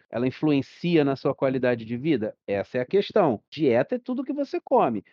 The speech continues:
Se você ficar bebendo água durante uma semana, é a tua dieta. A tua dieta essa semana foi água. Então, a gente não pode entrar nessa questão de dieta que funciona, dieta que perde peso. Não.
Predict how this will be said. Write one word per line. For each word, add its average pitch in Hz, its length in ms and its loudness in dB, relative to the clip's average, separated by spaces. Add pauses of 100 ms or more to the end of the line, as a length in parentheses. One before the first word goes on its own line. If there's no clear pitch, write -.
(140)
Se - 100 -14
você 151 260 0
ficar 165 540 2
bebendo 147 520 -2
água 135 280 2
durante 131 320 -6
uma 135 140 -6
semana, 196 360 -4
é 226 200 0
a 226 40 -4
tua 262 220 -6
dieta. 269 400 2
A - 20 -6
tua 127 160 -6
dieta 127 240 -4
essa 147 140 -6
semana 185 320 -6
foi 269 220 -6
água. 143 420 -4 (100)
Então, 131 300 -2
a 175 80 2
gente 185 240 -2
não 196 140 0
pode 208 340 0
entrar 175 380 -2
nessa 165 240 -4
questão 170 340 -8
de 156 160 -6
dieta 156 880 -4
que 165 140 -8
funciona, 143 680 -6
dieta 143 600 -2
que 147 220 -8
perde 143 380 -6
peso. 113 440 -2
Não. 151 300 0